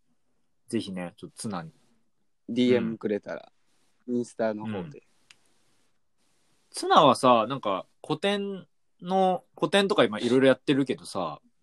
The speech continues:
Speaker 1: エスエヌエスはメインはどこなの？
Speaker 2: うん。
Speaker 1: いろいろあるじゃん、アカウントが。
Speaker 2: インスタ
Speaker 1: インスタか。
Speaker 2: ですね。
Speaker 1: オッケーオッケー。じゃあ、インスタを皆さんチェ-、チェックしてください、ツナの。
Speaker 2: 作品、なんか二個あるんだけど、一個、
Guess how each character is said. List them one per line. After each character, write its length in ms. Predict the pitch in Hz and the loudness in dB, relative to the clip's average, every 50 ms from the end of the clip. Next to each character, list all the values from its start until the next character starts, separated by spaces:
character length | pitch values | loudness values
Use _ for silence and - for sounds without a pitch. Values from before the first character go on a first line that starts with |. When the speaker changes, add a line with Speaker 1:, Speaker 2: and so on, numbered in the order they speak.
| _ _ _ _ _ _ _ - | _ _ _ _ _ _ _ -2
Speaker 1:
エ 80 | 156 | -2
ス 160 | 156 - - 294 | -2 2 2 2
エ 140 | 359 359 | 2 2
ヌ 100 | 349 359 | 0 0
エ 60 | 370 285 | 0 0
ス 100 | 214 165 | 2 2
は 100 | 123 107 | 2 2
メ 180 | 107 123 165 196 | 2 0 0 0
イ 80 | 190 | 0
ン 100 | 165 131 | -2 -2
は 140 | 98 82 - - | -4 -8 -8 -4
ど 140 | - 123 - | -4 -4 -2
こ 120 | - 135 | -2 -4
な 60 | 101 87 | -4 -6
の？ 60 | - | -12
Speaker 2:
う 340 | _ _ _ _ _ _ - | _ _ _ _ _ _ -6
ん。 100 | - 127 | -2 2
Speaker 1:
い 20 | |
ろ 140 | 151 185 196 | 4 6 8
い 20 | |
ろ 240 | 196 196 196 190 - | 10 8 8 8 4
あ 60 | 175 | 2
る 80 | 151 113 | 0 0
じ 80 | - | -4
ゃ 40 | 80 | -8
ん、 20 | 82 | -16
ア 40 | |
カ 120 | - - 165 | -14 -14 -14
ウ 60 | - | -12
ン 60 | 85 | -14
ト 100 | 78 - - | -16 -18 -16
が。 160 | 156 - - _ _ _ _ _ _ _ _ _ _ _ _ _ _ _ _ _ _ _ _ _ _ _ _ _ _ _ _ _ _ _ - | -18 -18 -20 _ _ _ _ _ _ _ _ _ _ _ _ _ _ _ _ _ _ _ _ _ _ _ _ _ _ _ _ _ _ _ -8
Speaker 2:
イ 120 | - 127 143 | -2 -2 -2
ン 60 | 151 | -2
ス 140 | - - _ | -2 -4 _
タ 180 | - 160 156 156 | 4 4 6 4
Speaker 1:
イ 80 | 165 | 2
ン 40 | 180 | 0
ス 80 | 185 226 | -2 -2
タ 100 | 220 160 | -2 2
か。 160 | - 151 135 | 2 2 2
Speaker 2:
で 80 | 139 | 0
す 140 | 135 120 - | -2 -2 -2
ね。 40 | 117 | -4
Speaker 1:
オ 20 | - | -4
ッ 20 | |
ケ 60 | - 73 | -4 -10
ー 20 | |
オ 20 | - | -8
ッ 20 | |
ケ 0 | |
ー。 0 | |
じ 100 | - 127 | -6 -4
ゃ 20 | |
あ、 20 | 110 | -4
イ 120 | 139 170 | -4 -4
ン 120 | 190 202 190 | -6 -8 -6
ス 80 | - | 0
タ 180 | - 208 202 202 | 4 6 8 8
を 240 | 202 202 202 190 - | 8 6 4 4 0
皆 160 | 165 160 170 165 | -2 -6 -4 -4
さ 100 | 147 117 | -4 -4
ん 60 | 92 | -6
チ 100 | - 143 | -8 -14
ェ-、 60 | 135 | -10
チ 120 | - - 131 | -6 -6 -6
ェ 20 | |
ッ 40 | 131 | -4
ク 100 | - 120 | -4 -10
し 60 | - | -10
て 60 | - | -10
く 60 | - 90 | -10 -12
だ 60 | 87 | -14
さ 220 | - - 95 85 80 | -14 -14 -14 -14 -14
い、 60 | - _ | -16 _
ツ 120 | - - | -20 -20
ナ 120 | 90 82 76 | -18 -18 -18
の。 140 | 73 73 - _ _ _ _ _ _ _ _ _ _ _ - | -20 -20 -20 _ _ _ _ _ _ _ _ _ _ _ -12
Speaker 2:
作 280 | - 120 - - 135 131 | -12 -12 -10 -8 -10 -8
品、 380 | - - 127 127 123 120 - _ _ _ _ _ _ _ _ - | -6 -4 -4 -4 -4 -6 -8 _ _ _ _ _ _ _ _ -4
な 100 | - 143 | -2 -2
ん 40 | 131 | 0
か 60 | 113 | 0
二 160 | 113 139 180 - | 0 0 0 0
個 160 | - 131 113 | 2 2 2
あ 60 | 110 | 2
る 80 | 110 104 | 2 -4
ん 180 | 101 101 98 98 | -8 -10 -12 -12
だ 100 | 92 92 | -14 -14
け 140 | - 92 | -16 -16
ど、 60 | 87 92 | -14 -14
一 140 | 95 113 _ _ | -14 -16 _ _
個、 160 | - - 98 | -14 -14 -12